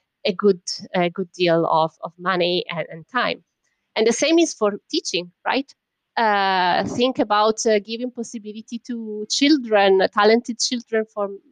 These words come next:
from maybe countries, less developed countries, to have, uh, you know, the possibility of, uh, taking lessons with, uh, very renowned, uh, uh, professionals without the need to move to another nation or, uh, you know,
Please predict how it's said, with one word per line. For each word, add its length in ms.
from 200
maybe 240
countries, 720
less 260
developed 540
countries, 560
to 320
have, 320
uh, 40
you 180
know, 380
the 100
possibility 600
of, 160
uh, 320
taking 320
lessons 500
with, 280
uh, 220
very 220
renowned, 540
uh, 300
uh, 120
professionals 680
without 340
the 80
need 200
to 520
move 240
to 80
another 320
nation 520
or, 200
uh, 580
you 100
know, 200